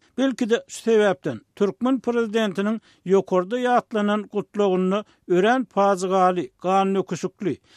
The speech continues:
jebir jepaly uruş baradaky azy, üstörtülüp saklanýan hakykatyň düýp ölenine ýa-da ol uruşa alyp gelen sebäpleri türkmen medeniýetinde tas düýpden aralaşylmady.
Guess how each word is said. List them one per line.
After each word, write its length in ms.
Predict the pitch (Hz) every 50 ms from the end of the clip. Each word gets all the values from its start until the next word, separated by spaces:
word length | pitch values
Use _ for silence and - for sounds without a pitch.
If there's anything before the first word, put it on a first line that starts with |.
| _ _ _ -
jebir 260 | 165 202 208 254 277
jepaly 640 | 254 226 277 254 226 - - 226 220 220 208 214 180 _
uruş 300 | - 202 240 262 - -
baradaky 640 | 262 247 233 220 214 208 190 208 202 202 190 - 208 190 - _
azy, 460 | - 180 190 190 185 185 175 170 156 117 - _ _ _ _ _ -
üstörtülüp 720 | 190 - - - 262 262 262 226 - 269 247 - _ -
saklanýan 680 | 226 214 196 _ - 226 214 208 214 214 208 208 196 -
hakykatyň 760 | _ - 202 - - 214 190 160 - 185 170 - 196 202 208 - _ _ _ _ -
düýp 200 | 226 262 269 214 -
ölenine 460 | 220 226 220 226 226 220 220 214 214 208
ýa-da 380 | 202 202 190 190 175 202 202 - _ _ _ _ -
ol 120 | 220 254
uruşa 360 | 247 233 220 - - 208 185 - _ -
alyp 300 | 180 240 254 220 _ -
gelen 260 | 233 208 220 220 202
sebäpleri 720 | - 202 202 202 208 202 190 185 - 202 185 185 202 190 - _ _
türkmen 400 | - 190 170 - - 214 233 247
medeniýetinde 920 | 247 233 226 - _ - 220 202 202 196 185 - 185 185 185 190 196 - _ _
tas 220 | - - 262 247 - _ _ -
düýpden 500 | 190 202 196 185 - _ - 208 214 208 - _ -
aralaşylmady. 880 | 190 196 190 185 190 196 185 185 175 - 202 190 190 185 175 160 131